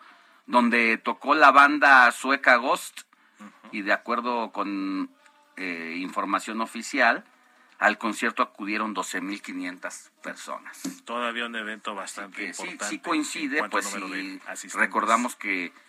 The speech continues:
Speaker 1: los síntomas s-, se, en la primera ola, más o menos se manifestaban cinco días después. Entonces, si esta persona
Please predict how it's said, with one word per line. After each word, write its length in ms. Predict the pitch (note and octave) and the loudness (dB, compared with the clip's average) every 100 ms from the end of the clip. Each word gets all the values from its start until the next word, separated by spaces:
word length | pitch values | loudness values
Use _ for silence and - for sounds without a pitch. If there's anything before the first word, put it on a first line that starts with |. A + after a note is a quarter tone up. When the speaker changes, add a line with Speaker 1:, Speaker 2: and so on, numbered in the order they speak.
| - _ | -20 _
Speaker 1:
los 160 | G#2+ - | -6 -4
síntomas 720 | A#2+ - A#2+ B2 B2 - - _ | -6 -4 2 4 4 2 -8 _
s-, 260 | - - - - | -16 -16 -18 -18
se, 880 | - G2 F2 E2 E2 D#2+ D#2 C#2+ E2+ | -12 -8 -6 -6 -6 -6 -8 -10 -8
en 180 | E2+ | -2
la 120 | E2+ - | 0 0
primera 360 | F#2 G2+ A2 | 0 4 6
ola, 380 | G#2+ G#2+ A#2+ - _ _ _ _ _ _ | 6 4 2 2 _ _ _ _ _ _
más 260 | G2 G#2+ - | 0 0 2
o 60 | G#2 | -4
menos 300 | G#2+ G#2+ - | -4 -4 -4
se 100 | C3 | -4
manifestaban 800 | C3+ F2+ - - G2+ G2 F2+ | -4 -4 -10 -4 0 0 -4
cinco 420 | - F#2+ F#2+ F#2 F2 | -10 -12 -12 -12 -8
días 560 | F#2 F#2+ - - - - | -4 -4 -6 -14 -18 -10
después. 640 | F2 - G2 G2+ - - _ _ _ _ - | -10 -10 -2 -2 -4 -16 _ _ _ _ -20
Entonces, 400 | - G2 A#2 G2+ | -12 -8 -6 -6
si 140 | F#2+ | -4
esta 220 | G#2 - - | -2 -4 -4
persona 560 | A2+ - C3+ A2+ F2 | -4 4 4 6 2